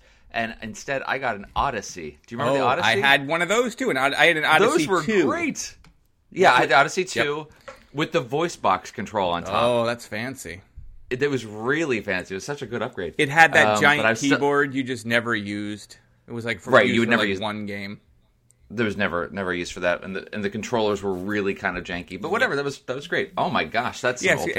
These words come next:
Speaker 1: technology.
Speaker 2: former life,
Speaker 1: Um,
Speaker 2: as Dan is aware, and our listeners may not be aware, I owned a video game store for about five years, and
Speaker 1: Mm-hmm.
Speaker 2: we had many of those types of systems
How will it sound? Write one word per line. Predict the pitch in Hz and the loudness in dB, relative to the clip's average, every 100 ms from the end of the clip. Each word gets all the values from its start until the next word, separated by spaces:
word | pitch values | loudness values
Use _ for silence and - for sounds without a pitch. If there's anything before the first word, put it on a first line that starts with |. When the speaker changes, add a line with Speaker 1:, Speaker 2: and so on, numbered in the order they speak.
| 156 | -2
Speaker 1:
technology. | 156 175 | -2 -2
Speaker 2:
former | 175 175 156 | -2 0 0
life, | 156 175 | 4 8
Speaker 1:
Um, | 143 135 | 8 6
Speaker 2:
as | 127 117 | -2 -4
Dan | 123 123 120 113 | -2 0 0 -2
is | 110 | -6
aware, | 101 101 104 123 | -6 0 0 0
and | 104 | -4
our | 104 | -6
listeners | 107 104 - 101 95 | -6 -6 -8 -10 -10
may | 92 92 | -12 -10
not | 95 113 123 | -2 -2 -2
be | 98 | -10
aware, | 87 85 85 113 - _ - | -10 -10 -12 -12 -18 _ -2
I | 117 | 0
owned | 120 117 113 110 | 0 -4 -6 -2
a | 117 | -2
video | 120 180 202 139 | -2 -2 -2 -2
game | 110 101 95 | -4 -10 -12
store | - 95 87 | -14 -14 -14
for | - 90 | -16 -10
about | 87 82 - | -8 -8 -8
five | 92 80 | -8 -8
years, | 87 95 107 | -10 -10 -8
and | 120 | -8
Speaker 1:
Mm-hmm. | 117 | -6
Speaker 2:
we | 120 | -4
had | 120 120 | 0 0
many | 123 143 156 | 0 -2 -2
of | 139 104 | -4 -2
those | 104 104 104 | -4 -4 -8
types | _ 123 98 - | _ -6 -6 -8
of | 92 | -14
systems | - 90 - 87 - | -12 -12 -12 -16 -18